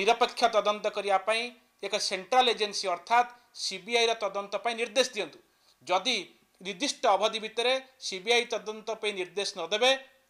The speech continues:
ଆମେ ସ୍ଥିର କରିଛୁ, ଆ, ମାନ୍ୟବର ହାଇକୋର୍ଟରେ ଫାଇଲ୍ କରିବୁ ପିଟିସନ୍ ଏବଂ ସିବିଆଇ ଇନକ୍ୱାରୀ ପାଇଁ ପ୍ରାର୍ଥନା କରିବୁ। ମୁଁ କାହିଁ କହୁଛି, ମାହାଙ୍ଗା ପୋଲିସ ହଉ କି ଟାଙ୍ଗୀ ପୋଲିସ ହଉ, ଇଏ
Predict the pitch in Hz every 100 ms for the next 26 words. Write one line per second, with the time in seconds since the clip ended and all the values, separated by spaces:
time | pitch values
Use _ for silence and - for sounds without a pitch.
0 | - 160 190 202 - 196 196 202 208 202
1 | 220 214 _ _ _ 160 165 170 170 180
2 | 202 202 190 196 220 202 208 175 - _
3 | _ _ 185 240 269 233 233 220 214 214
4 | 247 285 277 _ _ _ 185 214 220 202
5 | - - 220 208 226 220 208 214 196 262
6 | 285 254 247 220 185 143 123 _ _ 220
7 | 214 190 277 - 202 196 269 320 _ _
8 | _ 147 156 208 247 247 247 208 208 -
9 | 196 220 247 _ _ _ - - 247 233
10 | 196 202 254 254 220 202 - 165 160